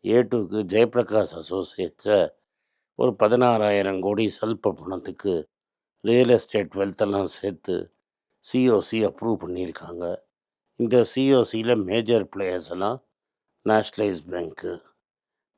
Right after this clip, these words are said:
அதனால Competition Commission of இந்தியாவும் அப்ரூவ் பண்ணிட்டாங்க. overall-ஆ சி ஓ சிங்கிறது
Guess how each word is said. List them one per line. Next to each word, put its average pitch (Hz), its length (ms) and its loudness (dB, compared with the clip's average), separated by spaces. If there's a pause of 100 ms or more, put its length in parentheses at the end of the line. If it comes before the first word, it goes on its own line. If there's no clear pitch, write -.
(240)
அதனால 110 380 4 (500)
Competition 127 560 4
Commission 107 340 -2
of 95 160 -4
இந்தியாவும் 110 500 2 (420)
அப்ரூவ் 113 380 -2
பண்ணிட்டாங்க. 85 480 -4 (920)
overall-ஆ 113 480 8 (140)
சி 123 100 -4 (140)
ஓ - 20 8 (100)
சிங்கிறது 110 400 -2